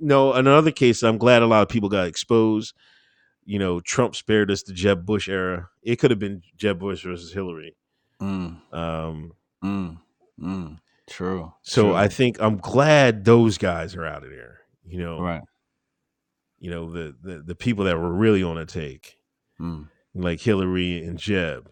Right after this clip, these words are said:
Speaker 1: you know, um, we'll see where, where we can go with this, you know, but I think it's a different ballgame 'cause, you know, Trump isn't really, I wouldn't call him a conservative, conservative,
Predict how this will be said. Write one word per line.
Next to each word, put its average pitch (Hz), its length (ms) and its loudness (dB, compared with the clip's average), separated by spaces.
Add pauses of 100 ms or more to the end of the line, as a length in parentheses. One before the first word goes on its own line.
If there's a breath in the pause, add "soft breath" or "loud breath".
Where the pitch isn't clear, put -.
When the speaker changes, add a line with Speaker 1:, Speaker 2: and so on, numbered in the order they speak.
Speaker 1:
you 90 120 -10
know, 82 460 -8
um, 78 540 -14 (1500)
we'll 107 100 2
see 117 240 4
where, 92 460 2
where 87 320 -4
we 87 160 -8
can 90 140 -10
go 107 160 -2
with 98 180 -6
this, 92 220 -10
you 101 80 -4
know, 98 100 0
but 101 140 0
I 101 60 2
think 147 180 -4
it's 123 120 -2
a 123 80 -2
different 110 300 -4
ballgame 110 360 -2
'cause, 113 140 -12
you 220 80 -2
know, 220 120 2
Trump 370 300 0
isn't 107 320 2
really, 92 460 0 (720 soft breath)
I 135 120 6
wouldn't 110 260 2
call 92 240 2
him 80 160 -4
a 76 60 -12
conservative, 76 640 -8 (140)
conservative, 65 560 -8